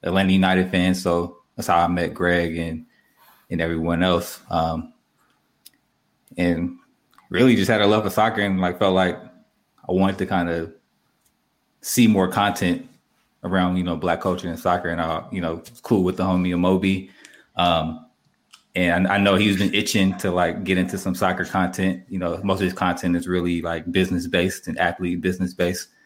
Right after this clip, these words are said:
So I know he's been itching to, you know, get his stuff off on the, on the soccer side. So, um, had an idea to start the show and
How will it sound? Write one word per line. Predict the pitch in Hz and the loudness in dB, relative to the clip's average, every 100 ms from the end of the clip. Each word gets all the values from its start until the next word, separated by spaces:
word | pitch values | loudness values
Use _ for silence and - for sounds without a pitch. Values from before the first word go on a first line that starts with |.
| _ _ | _ _
So | - | -2
I | 87 | 0
know | 87 | 2
he's | 92 | 0
been | 80 | 0
itching | 92 - 87 | -2 -2 -2
to, | |
you | 85 92 90 | -2 -4 -4
know, | 82 87 _ - - - - - - - | -4 -8 _ -20 -20 -18 -20 -20 -20 -6
get | - 98 | 0 2
his | 92 | 2
stuff | - 104 - | 2 2 4
off | 95 95 - - - _ _ - | 4 4 0 -14 -20 _ _ -8
on | 98 92 | 0 0
the, | 85 87 | 0 -2
on | 87 | -4
the | 80 | -2
soccer | 101 101 87 | 0 0 0
side. | - 85 82 - | 2 2 2 0
So, | 87 82 - - 107 - _ _ _ _ - - | -2 -2 -6 -16 -18 -18 _ _ _ _ -20 -6
um, | 104 92 85 82 - _ _ - | 0 2 2 -2 -12 _ _ -2
had | 101 | 2
an | 87 | 2
idea | 90 101 92 | 2 2 0
to | 90 | 2
start | 95 87 | 0 0
the | 87 | -4
show | - 120 117 - - - _ _ _ _ _ _ _ | 0 4 4 2 -6 -20 _ _ _ _ _ _ _
and | 92 87 85 80 | -2 0 -2 -6